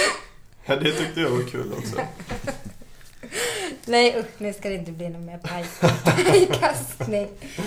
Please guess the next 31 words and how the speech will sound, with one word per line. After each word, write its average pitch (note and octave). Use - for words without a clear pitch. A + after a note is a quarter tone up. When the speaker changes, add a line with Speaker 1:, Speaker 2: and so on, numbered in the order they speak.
Speaker 2:
Nej, B3+
men C#4
vi... C#4+
Alltså, B3+
och, -
och B3
då D4
tänker C4+
jag G3
så -
här. E3+
Anders, A#3+
du C4+
får C4+
slänga A#3+
in F#3
skit F3+
precis G3+
när E3
du F3
vill E3+
under E3
sändning. E3+
Men A3+
vi A3+
la C4
ju C4+
ut -
vårt G3
första F#3
avsnitt. F#3